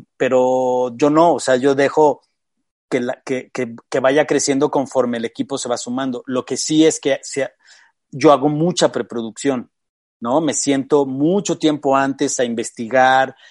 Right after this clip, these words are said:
investigué muchísimo sobre canibalismo, investigué muchísimo sobre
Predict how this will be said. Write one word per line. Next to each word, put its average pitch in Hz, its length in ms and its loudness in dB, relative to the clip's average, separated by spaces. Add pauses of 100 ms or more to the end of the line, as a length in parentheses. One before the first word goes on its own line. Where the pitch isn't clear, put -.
investigué 139 460 0
muchísimo 151 760 -4
sobre 123 300 -4
canibalismo, 120 800 -6
investigué 120 400 -8
muchísimo 139 720 -6
sobre 120 380 -6